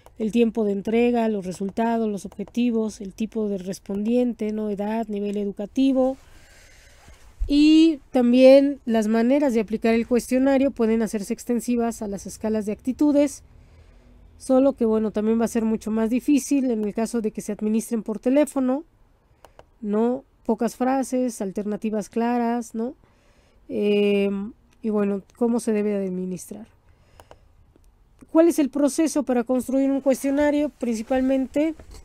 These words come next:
eh, se va a construir un instrumento de medición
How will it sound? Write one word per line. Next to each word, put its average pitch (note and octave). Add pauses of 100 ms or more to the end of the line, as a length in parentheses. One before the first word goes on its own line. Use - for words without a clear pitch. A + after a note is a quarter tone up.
(760)
eh, G#3+
se A#3
va A#3
a B3+
construir B3+
un B3+
instrumento B3
de B3
medición C4+